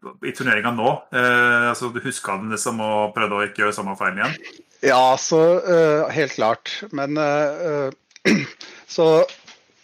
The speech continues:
Speaker 2: eh, jeg har sittet og tenkt over de kortene jeg har spilt i hele turneringen, og jeg gjorde en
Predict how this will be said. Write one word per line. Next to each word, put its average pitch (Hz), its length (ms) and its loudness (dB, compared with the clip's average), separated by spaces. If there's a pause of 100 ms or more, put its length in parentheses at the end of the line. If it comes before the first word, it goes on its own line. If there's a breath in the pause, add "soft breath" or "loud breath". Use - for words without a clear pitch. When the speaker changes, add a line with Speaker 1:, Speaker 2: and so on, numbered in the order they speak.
(160)
Speaker 2:
eh, 143 300 2 (460)
jeg 143 240 -4
har 180 160 4
sittet - 400 0
og 147 80 -8
tenkt 113 340 2
over 135 160 2
de 127 140 2
kortene - 320 -2
jeg 117 80 2
har - 60 -6
spilt 104 340 -4
i 127 80 2
hele 101 200 -2
turneringen, 110 680 2
og 139 400 2
jeg 135 240 2
gjorde 120 300 2
en 139 140 0